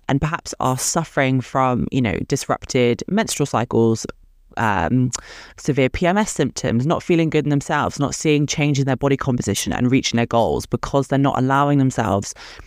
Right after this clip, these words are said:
to get the fuel in they need and to recover. One of the biggest things that we encounter at the Female Performance Project, and definitely something that I grew up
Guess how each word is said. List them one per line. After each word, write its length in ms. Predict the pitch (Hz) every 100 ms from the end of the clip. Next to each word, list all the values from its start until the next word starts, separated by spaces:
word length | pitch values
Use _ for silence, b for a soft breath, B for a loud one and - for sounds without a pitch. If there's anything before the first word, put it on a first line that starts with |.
| B B B -
to 140 | 143
get 240 | 156 147
the 80 | -
fuel 360 | - - 139 131
in 120 | 123
they 100 | 123
need 300 | 127 127 120
and 180 | 120 120
to 80 | 117
recover. 540 | 113 - - - - b b _ _ _ _ _ _ _ _ _ _ _ _ _ - -
One 100 | 175
of 60 |
the 80 | 196
biggest 320 | 208 190 185
things 240 | 170 160 147
that 100 | -
we 100 | 147
encounter 480 | 143 143 143 135 -
at 160 | 87
the 60 | 131
Female 300 | 143 135 127
Performance 260 | - 123
Project, 380 | - 113 98 80
and 120 | 127
definitely 360 | 139 156 - 160
something 340 | 156 - 131
that 120 | 123 -
I 260 | 131 139
grew 280 | 139 139 139
up 340 | - 120 -